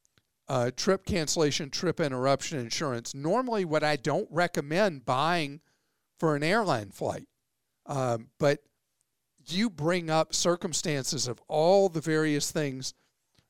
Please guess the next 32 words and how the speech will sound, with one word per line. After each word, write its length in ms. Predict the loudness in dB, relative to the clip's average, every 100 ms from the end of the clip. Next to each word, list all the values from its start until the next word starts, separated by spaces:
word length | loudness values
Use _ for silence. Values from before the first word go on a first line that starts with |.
| _
that 360 | 0 2 2 -2
went 260 | -4 -4 0
wrong. 480 | 4 6 4 0 -12 _ _
The 100 | -8
question 540 | -6 4 4 4 -2 -2
would 180 | -4 -2
be, 380 | -2 -2 -4 -12 _ _ _ _ _ _ -4
the 220 | 0 0
trip 340 | 0 2 2
insurance 500 | 2 -4 -2 -2 -2
policies 600 | -2 0 0 0 -2 -4
vary 400 | -4 0 2 0
so 200 | 0 0
much 300 | 0 0 -2
from 140 | -4 -10
how 240 | -4 -4
narrow 440 | -2 -2 0 2 2
they 200 | 0 0
are 240 | 0 0
to 100 | -4
how 220 | -4 -4
wide 420 | -2 -2 0 0
the 80 | -4
coverage 460 | -2 0 0 -2 -2
is. 260 | -2 -2 -8 -20 -20 _ _ -10
You'd 260 | -4 -2
have 340 | 0 2 0 0
to 380 | 0 0 -2 -6
avoid 540 | -8 -2 2 4 2
the 100 | -4
brochure 600 | 0 2 2 0 -2 -2
hype 520 | -2 2 2 2 -6